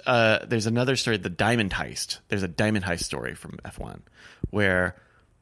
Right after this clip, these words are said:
I think it was for one of those Ocean's movies. They put, like, a gem, a very, uh,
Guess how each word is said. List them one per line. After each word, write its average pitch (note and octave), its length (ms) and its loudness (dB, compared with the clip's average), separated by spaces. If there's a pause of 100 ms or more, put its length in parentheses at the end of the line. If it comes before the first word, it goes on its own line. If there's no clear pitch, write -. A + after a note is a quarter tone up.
(340)
I A2+ 60 0
think D3+ 180 0
it F#3+ 40 4
was E3+ 100 2
for C#3 120 0
one B2+ 140 2
of A#2 60 2
those G2+ 160 2
Ocean's A2 400 2
movies. D2 380 -6
They G2 140 2
put, - 460 2
like, G2+ 180 0
a F2+ 380 -2 (460)
gem, F#2+ 520 2
a F2+ 120 0
very, G2+ 360 0 (440)
uh, E2 300 2